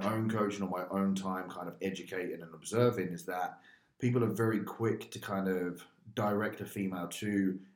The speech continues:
an androgen-based kind of P D. So Anavar was crowned, like, the, the female drug of choice, but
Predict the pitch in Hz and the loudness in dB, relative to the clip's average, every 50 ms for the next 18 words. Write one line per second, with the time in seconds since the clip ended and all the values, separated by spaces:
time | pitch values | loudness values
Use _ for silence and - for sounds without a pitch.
0 | _ _ _ - 98 95 95 95 98 98 101 95 87 87 87 87 87 87 85 - | _ _ _ -6 -4 -4 -2 -2 0 0 0 0 -2 -2 -4 -4 -4 -6 -6 -4
1 | - 98 90 87 - - - - - - - _ _ - 98 90 87 85 85 - | -4 -2 -2 -2 -4 -6 -8 -8 -8 -12 -16 _ _ -8 -6 -6 -6 -6 -6 -4
2 | 98 90 87 87 95 87 85 85 - - 95 92 92 90 - - - - _ _ | -4 -2 -2 -2 -2 -4 -4 -4 -4 -4 -2 -2 -2 -4 -6 -8 -16 -20 _ _
3 | _ _ 110 113 120 113 104 101 92 90 85 82 82 87 90 87 85 82 - - | _ _ 2 4 4 4 4 4 2 2 0 -2 -2 -4 -4 -4 -4 -6 -10 -14
4 | _ - 90 90 - - 110 98 95 98 98 95 95 87 87 - - - - - | _ -18 -16 -14 -8 -6 -4 0 2 2 2 2 0 0 -2 -4 -6 -10 -16 -16
5 | - 95 95 98 95 95 95 92 90 - - 110 107 101 101 92 87 87 95 90 | -12 -4 0 0 0 0 -2 -4 -6 -6 -4 -2 0 0 0 0 0 -2 -2 -2
6 | 87 85 85 - - 139 143 127 113 - - - 98 87 87 85 - | -2 -4 -6 -2 0 2 4 4 2 2 -2 -2 -2 -2 -2 -4 -6